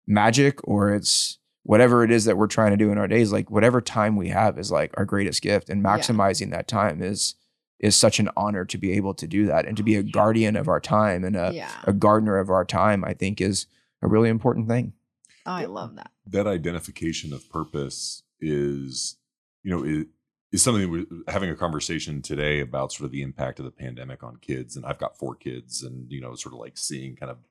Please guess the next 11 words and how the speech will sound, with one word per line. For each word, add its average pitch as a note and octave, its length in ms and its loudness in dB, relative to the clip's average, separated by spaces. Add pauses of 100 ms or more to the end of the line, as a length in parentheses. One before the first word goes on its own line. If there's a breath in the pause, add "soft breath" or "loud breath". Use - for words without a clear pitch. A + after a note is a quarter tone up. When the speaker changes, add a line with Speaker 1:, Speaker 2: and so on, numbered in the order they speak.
(200)
Speaker 3:
what, C#2 280 -8 (320)
what E2 220 -6
that D2 200 -4
sort D2 180 -6
of C#2 120 -6
isolation C#2 580 -6
Speaker 2:
Yeah. D2+ 180 -8
Speaker 3:
did. D#2 240 -2
And D2 220 -8
used E2+ 220 -6
to, - 100 -8